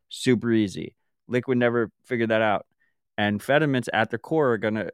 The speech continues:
offer that. So you get, like, the convenience of something like Wallet of Satoshi, uh, where you never have to manage the Lightning channel. You never have to really understand how, like, transaction fees work and stuff like that. The, the wallet handles all that for you.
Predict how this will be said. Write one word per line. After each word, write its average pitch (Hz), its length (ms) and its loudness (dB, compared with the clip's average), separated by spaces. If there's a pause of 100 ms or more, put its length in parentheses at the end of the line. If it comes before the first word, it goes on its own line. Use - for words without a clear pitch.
offer 120 320 0
that. 98 300 -2 (140)
So - 140 -6
you 107 180 -2
get, 120 200 2
like, 107 180 -2 (360)
the 110 100 -10
convenience 120 600 -2
of 95 120 -8
something 101 280 -6
like 98 160 -6
Wallet 110 240 0
of 104 80 -6
Satoshi, 117 760 -6 (460)
uh, 104 140 2
where 104 120 -2
you 101 80 0
never 120 200 6
have 127 120 6
to 135 80 0
manage 123 320 2
the 120 80 -4
Lightning 107 280 0
channel. 101 560 -4 (320)
You 95 80 -8
never 113 220 2
have 123 160 4
to 120 160 0
really 113 440 0 (380)
understand 110 460 0
how, 107 140 0
like, 98 160 -4
transaction 101 560 -4
fees 98 320 -8
work 98 260 -4
and 92 100 -10
stuff - 220 -8
like 101 200 -6
that. 92 300 -2 (140)
The, 101 180 -10 (160)
the 95 220 -4
wallet 107 420 2
handles 104 380 -4
all 98 160 -2
that 95 180 -2
for - 140 -10
you. 90 380 -4